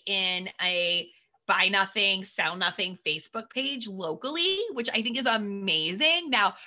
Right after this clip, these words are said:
nobody wants my stuff right now. I don't know why a Foreman grill is not a hot item, but,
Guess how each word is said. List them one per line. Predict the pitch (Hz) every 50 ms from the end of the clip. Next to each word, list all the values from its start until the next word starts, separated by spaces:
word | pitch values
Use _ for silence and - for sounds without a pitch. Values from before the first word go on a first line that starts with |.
| - -
nobody | - 208 226 233 240 320
wants | 330 349 359 381
my | 403 427
stuff | 403 - - - - - -
right | 226 247 262 240
now. | 277 302 302 320
I | 320 302
don't | 277 262 254
know | 285 254
why | 185 185 160 156 156 190
a | 214 208
Foreman | - - 175 175 180 180 202 233 214
grill | - 165 156 160 170 190 226 240
is | 233 185
not | 190 175 170
a | 160
hot | - - - 156 156 175 - -
item, | - 135 147 190 226 262 294 302 320 320 - - - - - _ _ _
but, | - 226 214 208 196 196 196 196 196 196